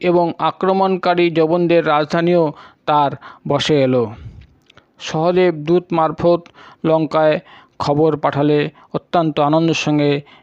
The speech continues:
বিভীষণ তা মেনে নিলেন। সহদেব এগুলি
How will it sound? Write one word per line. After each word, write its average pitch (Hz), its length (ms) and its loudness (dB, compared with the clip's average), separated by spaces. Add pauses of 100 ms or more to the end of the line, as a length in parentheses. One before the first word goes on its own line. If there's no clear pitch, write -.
(100)
বিভীষণ 151 640 0
তা 139 240 0
মেনে 135 280 0
নিলেন। 131 460 0 (920)
সহদেব 160 640 0
এগুলি 160 460 2